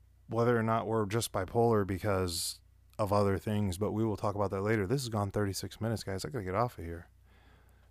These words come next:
You're a Marine, man. You're a devil dog. You got it. You gotta go back to your roots, though. P T, sleep early, wake early,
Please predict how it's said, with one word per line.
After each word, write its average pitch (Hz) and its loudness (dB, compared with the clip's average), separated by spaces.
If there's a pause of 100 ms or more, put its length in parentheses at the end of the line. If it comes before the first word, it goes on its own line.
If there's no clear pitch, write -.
You're 143 4
a - 8
Marine, 139 6
man. 110 4
You're 123 6
a 110 2
devil 107 2
dog. 90 -2
You 113 0
got 107 6
it. 85 -12 (680)
You 117 -2
gotta 120 10
go 123 6
back 127 6
to - -2
your 120 4
roots, 117 2
though. 92 -2 (300)
P 117 -2
T, 143 2 (560)
sleep 117 2
early, 131 4 (420)
wake 113 2
early, 120 2